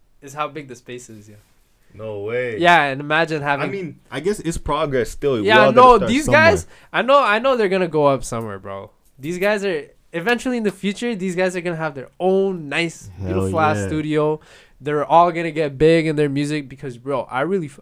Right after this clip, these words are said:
Speaker 1: I don't know. People don't really give them a chance, bro, on listening
Speaker 2: That's,
Speaker 1: to them.
Speaker 2: that's, that's, bro, that's what I keep saying. That's the one thing I hate about this city. I love the city, but I hate it in the same breath because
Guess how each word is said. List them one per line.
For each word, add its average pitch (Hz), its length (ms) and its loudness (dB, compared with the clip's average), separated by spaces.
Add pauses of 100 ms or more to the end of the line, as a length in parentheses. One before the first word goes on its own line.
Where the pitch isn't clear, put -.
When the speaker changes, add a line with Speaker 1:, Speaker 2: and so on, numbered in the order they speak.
(160)
Speaker 1:
I 170 120 4
don't 196 140 2
know. 180 140 -2
People 208 360 0
don't 196 220 2
really 180 160 0
give 156 220 -4
them 165 180 -4
a 123 60 -6
chance, 185 520 2
bro, 139 240 -4
on 131 260 -6
listening 175 320 -4
Speaker 2:
That's, 156 200 0
Speaker 1:
to 120 60 -10
them. 107 120 -18
Speaker 2:
that's, 151 340 -6
that's, - 380 -10 (140)
bro, 117 240 -4
that's 113 240 -8
what 143 80 -8
I 123 80 -8
keep 120 180 -16
saying. 127 360 -10 (320)
That's 120 160 -10
the 123 100 -6
one 117 180 -4
thing 113 160 -6
I 101 120 -2
hate 107 200 0
about 101 300 -2
this 92 120 -8
city. 101 220 -2
I 101 80 -2
love 131 240 0
the 139 100 -4
city, 147 300 -2
but 107 260 -4
I 104 100 0
hate 120 180 -2
it 120 40 0
in 117 120 -6
the 107 80 -10
same 117 260 -8
breath 120 240 -4
because 107 380 -6